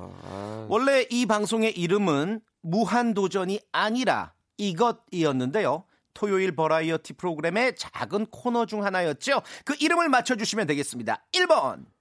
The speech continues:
Speaker 1: 묻지마 도전!
Speaker 2: 도전! 이 번
Speaker 1: 무작정
Speaker 2: 도전!
Speaker 1: 도전!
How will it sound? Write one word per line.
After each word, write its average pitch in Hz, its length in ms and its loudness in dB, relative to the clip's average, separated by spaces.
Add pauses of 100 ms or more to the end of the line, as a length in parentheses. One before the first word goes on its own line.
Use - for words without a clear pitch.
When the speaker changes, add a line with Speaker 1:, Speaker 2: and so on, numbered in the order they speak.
(280)
Speaker 1:
묻지마 262 1300 0
도전! 359 200 6
Speaker 2:
도전! 311 440 6 (380)
이 101 180 -8
번 254 340 2
Speaker 1:
무작정 240 1120 2
Speaker 2:
도전! 330 300 6
Speaker 1:
도전! 113 420 0